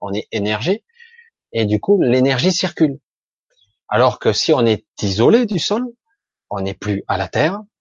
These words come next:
et du coup, on est déconnecté. On accumule des ions négatifs, et du coup, c'est pas bon. Alors que normalement, il y a une polarité,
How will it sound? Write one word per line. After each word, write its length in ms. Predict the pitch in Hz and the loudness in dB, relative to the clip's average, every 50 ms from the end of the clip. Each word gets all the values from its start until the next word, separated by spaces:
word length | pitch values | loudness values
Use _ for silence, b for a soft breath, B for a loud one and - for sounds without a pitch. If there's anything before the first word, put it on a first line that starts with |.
| _ - 110 - | _ -20 -18 -10
et 120 | - 113 104 | -8 -6 -4
du 180 | 95 101 98 | -4 -4 -4
coup, 180 | - - 175 190 | -2 0 2 2
on 80 | 170 151 | 4 4
est 220 | 165 180 165 - | 4 2 0 0
déconnecté. 640 | - 131 123 - 127 113 127 139 - - - 120 - - | -2 -4 -2 -2 -2 -2 -2 -2 -4 -6 -6 -6 -6 -6
On 120 | 110 101 | -6 -4
accumule 580 | 104 101 101 - - 135 131 131 - - 104 90 | -4 -6 -6 -6 -2 0 2 2 2 2 0 -2
des 280 | 82 98 92 92 92 92 | -2 -2 -2 -2 -2 -2
ions 220 | 202 - - - | -2 -2 -2 -2
négatifs, 640 | 95 95 92 87 101 104 - 208 208 - - - - _ - | -4 -2 -2 -2 -2 -2 -2 -2 -4 -4 -6 -14 -16 _ -8
et 160 | 131 123 117 | -6 -4 -4
du 120 | 107 107 | -4 -4
coup, 200 | - - 190 208 | -2 0 0 0
c'est 160 | 196 - 170 165 | 0 0 -4 -4
pas 160 | - 175 160 | -2 0 0
bon. 220 | 151 147 151 156 - | 0 0 0 -2 -6
Alors 260 | - - 107 107 - | -4 -2 0 -2 -2
que 100 | - 104 | -2 -2
normalement, 680 | 95 98 95 90 90 90 87 87 87 98 127 160 196 214 - | -2 0 0 0 -2 0 0 0 0 0 0 -2 -2 -4 -4
il 260 | 104 95 92 95 104 | -4 -4 -2 -2 0
y 60 | 120 | 0
a 80 | 127 127 | 0 2
une 200 | 113 107 101 92 | 2 2 0 0
polarité, 920 | - _ - 113 101 101 95 95 98 104 104 - - 180 202 226 208 - | -2 _ 2 4 4 4 2 2 0 -2 -2 0 2 2 2 2 2 -4